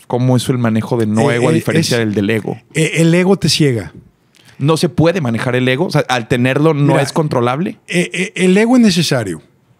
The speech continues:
Speaker 2: ¿verdad?
Speaker 1: Sí.
Speaker 2: La, la figura del ego, qué bueno que sale el tema, porque le eché mucho al ego.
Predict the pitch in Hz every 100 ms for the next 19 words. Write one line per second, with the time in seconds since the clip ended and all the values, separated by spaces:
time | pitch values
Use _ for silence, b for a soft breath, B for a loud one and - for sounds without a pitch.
0 | _ _ - 113 139 165 - - - 143
1 | 143 147 151 - 151 190 220 202 175 180
2 | 180 185 185 _ _ - 175 180 190 -
3 | 143 127 110 120 135 139 135 123 113 110
4 | - B B _ 131 - 127 123 151 147
5 | 151 165 131 117 104